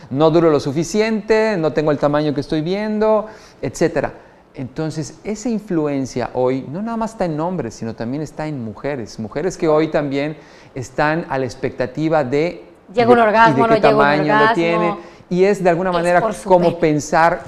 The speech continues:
Speaker 1: que si una mujer tiene las boobies grandes, entonces es muy femenina. Y si la tiene las boobies pequeñas, pues no es tan femenina, ¿no? Pero como quiera que sea, también hoy vemos que los cirujanos, oye, tienen muchísimo trabajo hoy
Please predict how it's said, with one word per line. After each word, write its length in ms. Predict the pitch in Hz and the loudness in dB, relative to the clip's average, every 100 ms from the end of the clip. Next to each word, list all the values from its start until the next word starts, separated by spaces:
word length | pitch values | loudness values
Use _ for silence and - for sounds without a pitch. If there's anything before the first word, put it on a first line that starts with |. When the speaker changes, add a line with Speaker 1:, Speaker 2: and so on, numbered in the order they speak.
| - | -8
Speaker 1:
que 120 | 135 | -8
si 220 | - 139 | -6 -6
una 260 | 165 180 175 | -4 -2 -2
mujer 560 | 175 170 180 156 160 - - | -2 -2 0 0 -2 -8 -6
tiene 200 | 135 143 | -2 0
las 220 | 131 117 | 0 -2
boobies 300 | 143 139 120 | -2 -2 0
grandes, 520 | 143 143 135 139 135 | 2 2 0 -4 -6
entonces 320 | 113 120 123 | -8 -8 -8
es 100 | 123 | -8
muy 180 | 120 123 | -8 -8
femenina. 580 | 127 117 113 147 143 113 | -8 -8 -6 -6 -6 -8
Y 60 | |
si 120 | - 110 | -8 -6
la 100 | 110 | -6
tiene 220 | 131 135 - | -4 -6 -8
las 160 | 110 120 | -10 -6
boobies 220 | 127 117 | -6 -4
pequeñas, 640 | 135 - 139 131 123 120 - - - _ | -6 -4 -4 -4 -4 -8 -14 -20 -20 _
pues 160 | 123 107 | -8 -6
no 100 | 135 | -6
es 80 | 131 | -6
tan 160 | 127 | -10
femenina, 600 | 110 107 107 123 143 120 104 | -10 -12 -8 -6 -6 -8 -8
¿no? 180 | 131 160 - - - | -10 -12 -16 -20 -6
Pero 200 | 135 135 | 0 0
como 200 | 135 131 | 0 -4
quiera 240 | 165 226 226 | -2 -4 -4
que 80 | |
sea, 340 | 196 185 151 131 | -4 -2 -2 -2
también 340 | 131 131 143 135 | -4 -4 -4 -2
hoy 280 | 139 147 | 0 -2
vemos 560 | 165 113 131 151 151 - - - - _ - | -4 -2 -2 -2 -8 -12 -20 -20 -20 _ -8
que 80 | 131 | -6
los 120 | 123 | -4
cirujanos, 540 | 135 123 - 147 151 131 | -2 -2 -2 -2 -2 -4
oye, 160 | 143 | -6
tienen 260 | - 139 123 | -4 -6 -4
muchísimo 460 | 117 151 - 180 | -6 -6 -8 -6
trabajo 420 | 175 156 139 127 131 | 0 2 2 0 0
hoy 300 | 127 147 | 0 -2